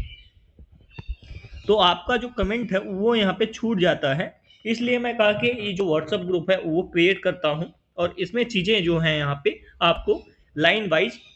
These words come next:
बताता जाता हूँ। तो आप जल्दी करिए यहाँ पे, क्योंकि limited seat है, एक ही group create किया है हमने।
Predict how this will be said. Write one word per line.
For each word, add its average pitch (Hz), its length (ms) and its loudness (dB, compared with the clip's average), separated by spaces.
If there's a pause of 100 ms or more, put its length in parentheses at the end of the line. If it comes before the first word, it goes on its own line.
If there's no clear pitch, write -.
(100)
बताता 147 400 2
जाता 113 260 -2
हूँ। 104 220 -12 (1300)
तो 180 180 6 (260)
आप 170 260 2
जल्दी 180 280 2
करिए 220 260 4
यहाँ 202 200 2
पे, 208 200 0
क्योंकि 190 460 -4
limited 175 500 2
seat 208 280 -2
है, 220 200 -2
एक 156 200 0
ही 208 160 -2
group 196 320 -6
create 185 320 2
किया 190 260 0
है 185 180 -4
हमने। 180 380 -6